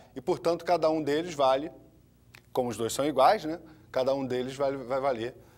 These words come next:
é, noventa. E agora eu, eu já tenho a certeza que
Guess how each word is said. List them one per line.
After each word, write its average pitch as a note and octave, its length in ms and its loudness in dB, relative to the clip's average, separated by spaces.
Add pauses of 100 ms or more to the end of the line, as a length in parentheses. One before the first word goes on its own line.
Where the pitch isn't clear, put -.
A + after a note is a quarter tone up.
(200)
é, G#2+ 340 0
noventa. D3 640 -2
E D3 100 2
agora C#3 360 8
eu, D3+ 200 0
eu C3 100 -2
já C#3+ 120 0
tenho C3 240 -2
a A#2+ 40 -4
certeza D3+ 760 4 (800)
que F#3 320 -6